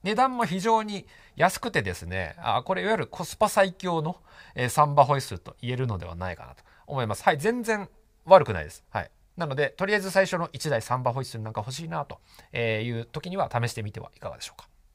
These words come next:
はい、最後、サウンドキングのサンバホイッスルです。今回唯一ね、木でできたものになってます。中にはストローみたいなものが入っています。はい。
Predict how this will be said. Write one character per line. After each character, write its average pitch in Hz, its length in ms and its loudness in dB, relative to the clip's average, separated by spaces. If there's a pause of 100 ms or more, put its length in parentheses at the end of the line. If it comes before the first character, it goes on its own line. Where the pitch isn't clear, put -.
(120)
は 202 120 4
い、 202 40 4
最 262 180 4
後、 139 140 0
サ 170 160 6
ウ 233 100 0
ン 254 60 -10
ド 262 100 -6
キ 262 180 -10
ン 208 100 -6
グ 160 100 -2
の 190 100 0
サ 156 160 0
ン 143 80 -4
バ 143 120 6
ホ 135 140 -2
イ 127 40 -4
ッ - 20 -6
ス - 100 -10
ル 95 80 -6
で 98 120 -4
す。 - 160 -14
今 262 160 -8
回 151 180 2
唯 165 100 -4
一 156 200 -10
ね、 87 160 -10
木 247 120 -8
で 226 140 4
で 113 140 2
き - 80 -20
た 92 180 -2 (500)
も 117 120 -2
の 123 100 0
に 107 240 -6
な 98 120 -8
っ - 20 -20
て - 200 -16
ま 101 140 -2
す。 - 260 -10
中 220 220 0
に 151 80 -4
は 95 80 -4
ス - 120 -12
ト 175 120 -2
ロ 110 280 -2
ー - 40 -20
み - 60 -20
た - 80 -6
い 82 60 -8
な 87 80 -12
も 92 80 -12
の 160 80 -6
が 151 100 2
入 92 200 -8
っ - 20 -18
て - 200 -20
い - 60 -20
ま - 180 -18
す。 - 160 -20 (120)
は - 80 -20
い。 - 80 -20